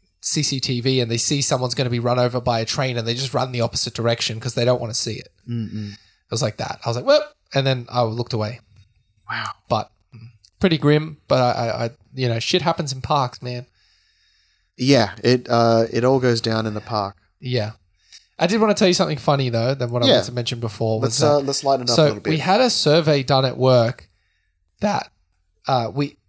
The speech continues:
Speaker 1: they were talking about unconscious bias, right? You know what unconscious bias is? Like, for instance, you might be like, um, or for instance, you might be more drawn to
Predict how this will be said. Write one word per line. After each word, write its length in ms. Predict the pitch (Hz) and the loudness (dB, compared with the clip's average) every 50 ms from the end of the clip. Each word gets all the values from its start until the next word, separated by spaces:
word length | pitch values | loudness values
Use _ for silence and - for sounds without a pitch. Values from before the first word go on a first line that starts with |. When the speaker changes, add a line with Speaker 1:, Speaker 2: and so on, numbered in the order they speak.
| _ - | _ -2
Speaker 1:
they 100 | - 165 | 0 2
were 100 | 160 170 | 2 2
talking 240 | - - 214 214 233 | 2 2 2 2 2
about 160 | 226 208 170 | 0 0 0
unconscious 540 | 143 165 165 - - 170 165 - 151 131 - | 0 -2 -2 0 0 0 2 2 0 -2 -2
bias, 600 | - - - 202 208 131 131 - - 127 - - | -4 -6 -4 -2 -2 -2 -2 -4 -4 -4 -4 -4
right? 300 | 123 120 131 165 190 - _ _ _ _ _ _ _ _ _ _ - | -2 -2 0 -2 -2 -4 _ _ _ _ _ _ _ _ _ _ -8
You 100 | 160 139 | -4 -2
know 100 | 131 127 | -2 -2
what 120 | 123 117 | -2 -2
unconscious 420 | 127 143 135 - 147 131 - 127 | -2 -4 -2 -2 -4 -2 -4 -4
bias 420 | - - 120 123 127 135 151 - - | -4 -4 -2 -2 -2 -2 -2 -4 -4
is? 160 | 160 147 - | -4 -4 -2
Like, 300 | 131 120 - - - 180 | -2 -4 -4 -6 -12 -16
for 140 | - - 143 | -8 -6 -4
instance, 340 | 135 131 - - 123 - - | -4 -4 -4 -6 -6 -6 -6
you 80 | 127 123 | -6 -4
might 220 | 127 117 120 - | -4 -4 -4 -4
be 140 | - 120 117 | -4 -4 -4
like, 260 | 117 117 113 113 - - _ _ _ _ _ _ _ _ _ _ _ _ _ _ _ _ _ _ - | -2 -2 -4 -4 -6 -10 _ _ _ _ _ _ _ _ _ _ _ _ _ _ _ _ _ _ -8
um, 360 | 131 110 110 110 110 110 - - | -4 -2 -2 -2 -2 -4 -6 -4
or 100 | - - | -2 -2
for 240 | 120 - - 156 160 | -2 0 0 0 0
instance, 400 | 165 160 - - - 151 139 - | 0 0 -2 -2 -2 -2 -2 -2
you 80 | 135 139 | -2 0
might 260 | 139 135 131 127 - | 0 2 0 0 0
be 440 | - 127 120 117 113 110 110 107 - _ _ _ _ _ _ _ _ - - - _ _ _ _ _ _ _ _ - | -2 -2 -2 -2 -2 -4 -6 -8 -10 _ _ _ _ _ _ _ _ -14 -14 -14 _ _ _ _ _ _ _ _ -10
more 280 | 139 139 139 135 135 | -4 0 2 2 2
drawn 500 | 131 127 - 139 139 131 131 131 131 127 | 2 0 0 0 2 4 4 2 2 0
to 760 | 117 - - - 131 120 117 113 113 110 110 107 107 104 104 | -4 -6 -4 -2 -2 0 0 0 0 0 0 -2 -2 -4 -4